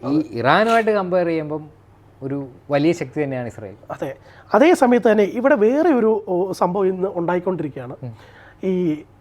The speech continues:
Speaker 2: നമ്മുടെ ഇറാൻ്റെ പ്രസിഡന്റ്,
Speaker 1: ഉം.
Speaker 2: ഇറാൻ്റെ പ്രസിഡന്റ്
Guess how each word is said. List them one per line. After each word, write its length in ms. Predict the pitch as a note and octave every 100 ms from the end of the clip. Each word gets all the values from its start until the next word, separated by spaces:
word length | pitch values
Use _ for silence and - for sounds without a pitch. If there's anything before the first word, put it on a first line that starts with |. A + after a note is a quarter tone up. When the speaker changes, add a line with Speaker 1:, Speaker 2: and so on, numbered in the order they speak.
| _ _ _ -
Speaker 2:
നമ്മുടെ 240 | F3+ F3+ G#3 -
ഇറാൻ്റെ 420 | A3 C4 C4+ C4+
പ്രസിഡന്റ്, 440 | - E3+ - D3 B2 -
Speaker 1:
ഉം. 100 | B2 G#2 _ B3+
Speaker 2:
ഇറാൻ്റെ 300 | B3+ C4+ B3+
പ്രസിഡന്റ് 480 | F#3+ F#3 F3 E3+